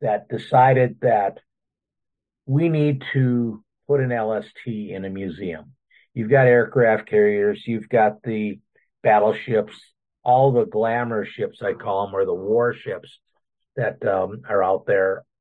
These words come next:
all have their own museums, but nobody did an L S T. It was kinda the forgotten stepchild, but it had such a great role. So these L S T sailors decided that they were going to put one in a museum.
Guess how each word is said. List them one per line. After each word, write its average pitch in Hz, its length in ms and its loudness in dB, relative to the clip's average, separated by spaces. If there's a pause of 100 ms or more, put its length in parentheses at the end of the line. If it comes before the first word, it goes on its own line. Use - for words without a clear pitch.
all 123 180 4
have 120 220 2
their 117 120 2
own 113 200 0
museums, 113 520 -4
but 139 140 -8
nobody 156 380 -4
did 151 160 -4
an 147 100 -2
L 139 180 -2
S 131 220 -4
T. 147 120 -6
It 151 100 -4
was 107 220 -2
kinda 135 400 -6 (540)
the 110 240 -4
forgotten 123 500 -6
stepchild, 101 920 -6
but 127 140 -2
it 131 100 0
had 143 240 -2
such 160 260 -6
a 123 100 -4
great 123 500 -6
role. 143 560 -4 (600)
So 165 140 -6
these 156 220 -4
L 175 180 0
S 147 140 -4 (100)
T 185 140 -12
sailors 117 540 -2
decided 117 580 -4
that 107 200 -4
they 110 140 -2
were 110 180 -2
going 107 440 -10
to 101 280 -12 (880)
put 131 100 2
one 117 260 2
in 113 180 2
a 117 40 2
museum. 113 720 -2